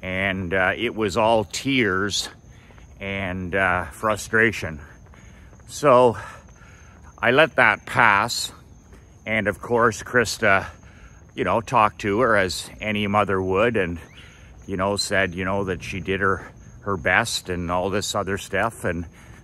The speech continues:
that, uh, you know, next time she would certainly do better, and that nobody noticed any of the errors, which they would not have. So about an hour later, after we were back home, Emery went for a swim with me, and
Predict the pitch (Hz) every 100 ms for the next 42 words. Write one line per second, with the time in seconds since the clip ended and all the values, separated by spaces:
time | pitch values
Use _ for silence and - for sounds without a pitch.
0 | - 92 87 - - 95 87 87 80 -
1 | 104 90 98 90 104 - - 110 98 98
2 | 92 90 - - - - - 98 90 -
3 | 107 98 95 87 95 85 95 101 143 110
4 | 82 98 76 104 98 92 90 90 95 95
5 | - 87 90 90 82 85 82 113 117 127
6 | - 104 87 90 82 92 98 92 76 -
7 | - - - - - - - - - 139
8 | 131 123 190 160 117 107 113 107 98 98
9 | 101 95 92 92 - 87 95 87 98 92
10 | - 107 95 95 110 - - - - -
11 | - - 113 95 95 98 98 - 95 85
12 | 98 107 98 104 85 95 95 95 98 78